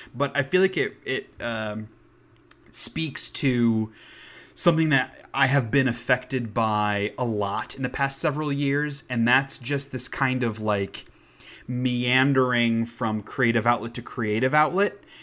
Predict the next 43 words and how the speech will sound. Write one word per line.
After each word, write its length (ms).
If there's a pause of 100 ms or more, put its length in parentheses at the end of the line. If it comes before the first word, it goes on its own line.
(160)
And 220
I 60
think 160
it 80
stems 240
from 140
a 60
couple 300
different 380
things. 600 (460)
Um, 540
one 640
is 720 (420)
my 920
tendency 500
to, 120
like, 340
wanna 240
try 280
new 220
stuff. 520 (140)
So, 140
like, 140
I'll 160
get 200
a 40
little 200
bit 280
bored 380
once 220
I 40
feel 160
comfortable 540
with 140
something. 500 (640)
Um, 320
just 160
to 60
use, 200
like, 160
as 240
an 80
example, 560